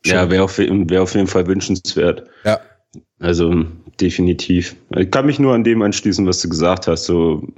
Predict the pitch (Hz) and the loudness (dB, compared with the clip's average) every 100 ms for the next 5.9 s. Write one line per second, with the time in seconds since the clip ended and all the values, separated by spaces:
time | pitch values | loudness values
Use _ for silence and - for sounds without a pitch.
0 | - 82 85 85 - - - - - - | -6 -2 0 -2 -4 -14 -18 -20 -18 -18
1 | - - - - 85 90 101 101 98 82 | -20 -20 -18 -12 -4 0 2 2 0 -2
2 | 95 95 98 98 98 92 85 95 98 107 | -2 2 4 2 2 0 0 0 2 2
3 | 107 101 107 101 98 101 98 101 95 95 | 2 2 0 0 0 0 0 0 0 0
4 | 92 - - - - - - - - _ | -4 -8 -20 -20 -20 -20 -20 -20 -20 _
5 | _ _ - - 98 110 113 95 | _ _ -16 -6 -2 0 0 -2